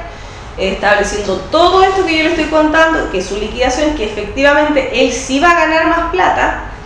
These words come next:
si es que logra egresar de la academia, pero uno no puede fijar una pensión en base a un hecho futuro. Es como que yo le dijera, "No, es que él va a recibir una herencia", pero ¿cuándo?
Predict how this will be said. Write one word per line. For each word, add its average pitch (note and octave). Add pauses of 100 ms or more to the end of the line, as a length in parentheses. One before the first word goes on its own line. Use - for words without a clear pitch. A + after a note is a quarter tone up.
si -
es G#3+
que G#3+
logra A3
egresar B3
de D4
la D#4
academia, D#4 (440)
pero A#3+
uno D4
no C#4+
puede B3+
fijar D#4
una D#4
pensión C#4+
en C#4+
base D4+
a A#3+
un A3+
hecho D4+ (100)
futuro. F4 (600)
Es C#4
como C#4
que C#4
yo C#4
le C#4
dijera, C#4
"No, C#4
es E4+
que D#4
él D#4
va D4+
a D4+
recibir C#4+
una C#4+
herencia", - (680)
pero A3+
¿cuándo? F3+